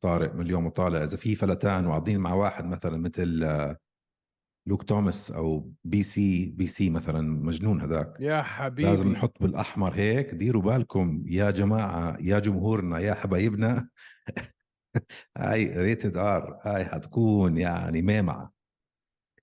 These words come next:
Speaker 2: آه،
Speaker 1: آه.
Speaker 2: خلص، هلأ شوفوا، إحنا كمان، اسمع، إحنا مش ولاد صغار.
Speaker 1: وخليني بس شغلة صغيرة.
Speaker 2: أنا
Speaker 1: هلأ
Speaker 2: بحياتي اليومية كتير بفلت بالحكي.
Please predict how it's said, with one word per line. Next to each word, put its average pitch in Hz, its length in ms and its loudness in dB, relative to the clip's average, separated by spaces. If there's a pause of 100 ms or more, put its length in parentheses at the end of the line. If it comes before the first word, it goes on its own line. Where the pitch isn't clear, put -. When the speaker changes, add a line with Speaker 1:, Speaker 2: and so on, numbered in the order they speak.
(300)
Speaker 2:
آه، - 40 -4 (120)
Speaker 1:
آه. - 20 0
Speaker 2:
خلص، 233 420 0
هلأ 160 140 -2
شوفوا، 165 300 -4 (320)
إحنا 165 180 0
كمان، 185 260 0 (100)
اسمع، 175 200 0
إحنا 156 120 -4
مش 147 140 -4
ولاد 165 220 0
صغار. 156 440 -2 (640)
Speaker 1:
وخليني 131 460 4
بس 107 400 -2
شغلة 113 200 2
صغيرة. 87 300 2
Speaker 2:
أنا - 400 -2
Speaker 1:
هلأ - 0 -
Speaker 2:
بحياتي 196 420 2
اليومية 175 360 0
كتير 208 240 -2
بفلت 175 340 0
بالحكي. 165 380 -4